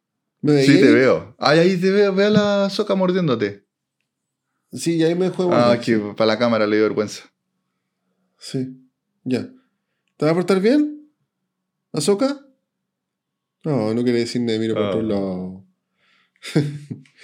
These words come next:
Speaker 1: Ya Taquillators, así que
Speaker 2: Ya
Speaker 1: eso,
Speaker 2: Taquillators.
Speaker 1: eso con, con esta serie Taquillators, para no extenderme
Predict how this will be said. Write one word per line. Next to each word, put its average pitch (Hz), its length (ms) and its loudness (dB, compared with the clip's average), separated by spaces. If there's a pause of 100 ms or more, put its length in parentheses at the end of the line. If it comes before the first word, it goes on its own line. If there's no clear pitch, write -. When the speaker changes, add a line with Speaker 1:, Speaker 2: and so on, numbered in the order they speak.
(460)
Speaker 1:
Ya 143 80 4
Taquillators, 131 680 2
así 156 180 -4
que 156 140 0
Speaker 2:
Ya 233 80 6
Speaker 1:
eso, 247 100 4
Speaker 2:
Taquillators. 123 640 2
Speaker 1:
eso 107 100 6
con, 175 200 4
con 175 180 -2
esta 170 180 -4
serie 147 220 2
Taquillators, 143 480 0
para 143 140 0
no 143 60 2
extenderme 147 340 0